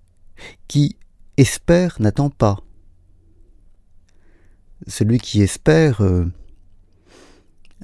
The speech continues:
attend une sorte de miracle, quelque chose de neuf. Il ne considère pas que la chose va arriver.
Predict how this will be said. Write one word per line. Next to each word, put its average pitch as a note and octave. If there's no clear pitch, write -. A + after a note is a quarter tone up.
attend C3+
une A#2
sorte -
de G2+
miracle, A2
quelque -
chose F#2+
de A2
neuf. -
Il G2+
ne F#2+
considère G#2
pas B2+
que -
la F#2
chose G#2+
va F#2+
arriver. G2